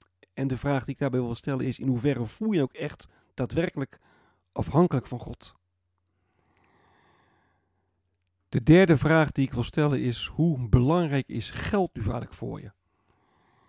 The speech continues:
Hè, wat betekent zo'n waarschuwing van Jezus nou als hij zegt dat een kameel makkelijker door het oog van de naald gaat dan dat een rijke in Gods koninkrijk kan binnengaan?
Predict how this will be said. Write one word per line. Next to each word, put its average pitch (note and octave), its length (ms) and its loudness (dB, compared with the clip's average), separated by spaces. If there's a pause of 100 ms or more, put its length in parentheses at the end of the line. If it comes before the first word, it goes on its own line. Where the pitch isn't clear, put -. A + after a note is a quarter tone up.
(400)
Hè, - 120 -2
wat F3 120 4
betekent F3 380 6
zo'n C3 200 2
waarschuwing D#3 520 2
van B2 140 0
Jezus D#3 220 0
nou D3 200 0
als B2 100 -4
hij B2 100 0
zegt E3 280 -4
dat C#3 120 -6
een B2 120 -8
kameel C#3 460 -2
makkelijker C#3+ 540 -4
door B2+ 100 -8
het - 120 -18
oog F#3+ 260 -2
van - 120 -10
de B2+ 140 -2
naald F3 200 -4
gaat - 380 -6 (580)
dan C3+ 140 0
dat C3 100 2
een B2 160 0
rijke E3 280 0
in C#3+ 60 -2
Gods C3 200 -6
koninkrijk E3+ 400 0
kan A2 140 -6
binnengaan? B2+ 540 -10